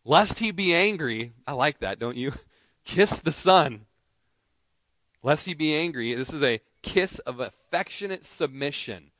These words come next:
There's two things there. There's submission in this kiss, but there's also affection. He's Lord, and he's also a friend. Uh, it's amazing relationship. "Kiss the Son, lest he be angry,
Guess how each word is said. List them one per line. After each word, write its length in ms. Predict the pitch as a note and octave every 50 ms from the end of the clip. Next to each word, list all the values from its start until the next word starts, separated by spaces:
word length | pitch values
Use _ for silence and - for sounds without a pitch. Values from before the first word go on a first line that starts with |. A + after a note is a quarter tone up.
| _ _ _ _ _ _ _ -
There's 160 | B2 C3 -
two 180 | - - A3 A3+
things 320 | - - G3+ G#3+ G3+ E3
there. 140 | C3 G2+ G#2+
There's 160 | A#2 A#2 -
submission 720 | - - D#3+ C3+ C3+ C#3 D3 D#3+ F3+ - - G3 F#3+ F3+
in 160 | F3 F3 F3+
this 200 | F3+ F#3+ - -
kiss, 400 | - - F#3+ G3+ G#3+ - - - _ _ _ _ _ _ _
but 120 | - D3
there's 160 | - D#3 C#3+ E3+
also 260 | F#3+ G#3+ - G3+ C#3+
affection. 680 | A#2+ - - D#3 E3+ F#3 - - - A#2 A#2+ C#3 D3+ _ _ _ _ _ _ _ _ _ _ _ _ _ - - A#2+ B2
He's 240 | - D3+ F3 D#3 D3
Lord, 560 | D3 C#3+ D3+ F#3 G#3 F#3 D3 C#3+ D3 D#3 D#3 _ _ _ _ _ _ _ _ _
and 100 | - B2+
he's 140 | C#3 C3+ C3
also 580 | D3 D3+ D#3+ - - D#3+ C#3+ C3+ C3 A#2 - - -
a 100 | A1+ -
friend. 540 | - - - C#3+ C#3 D#3+ C#3+ G#2 A#2 B2 _ _ _ _ _ _ _ _ _ _ _ _
Uh, 300 | A#2 B2 B2 A#2+ A#2 A#2 A2+ G2+ C3
it's 300 | - B2 A#2+ A#2+ - -
amazing 600 | B2+ B2 C3 D3 D#3 D#3 D3 D#3+ D3 C3+ C3 C3 -
relationship. 840 | C3 B2+ B2+ B2+ C3+ D3 - - - A#2+ A2 - - A2 G#2+ - _ _ _ _ _ _ _ _ _ _ _ _ _ _ _ -
"Kiss 240 | - F3 F3 -
the 120 | - - D#3
Son, 360 | - - E3 E3+ F#3 E3 C3+
lest 260 | B2+ B2+ C3 - -
he 100 | - C3+
be 180 | A#2 B2 B2 F2+
angry, 540 | A#2 B2 C#3 D3 A#2+ G#2 G2+ G2+ G2+ G2